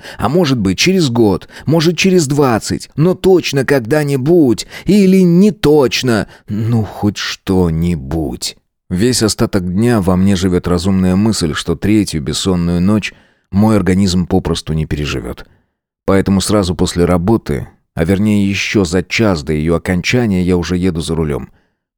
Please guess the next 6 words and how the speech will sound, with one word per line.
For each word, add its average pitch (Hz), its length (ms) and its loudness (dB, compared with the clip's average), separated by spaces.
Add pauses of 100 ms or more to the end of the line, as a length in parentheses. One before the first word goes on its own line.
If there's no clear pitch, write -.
(120)
Пять 92 460 -2
лет 95 360 0
прошло. 67 520 -4 (480)
Вспомню 107 580 0
ли 98 140 2
место? 90 480 -4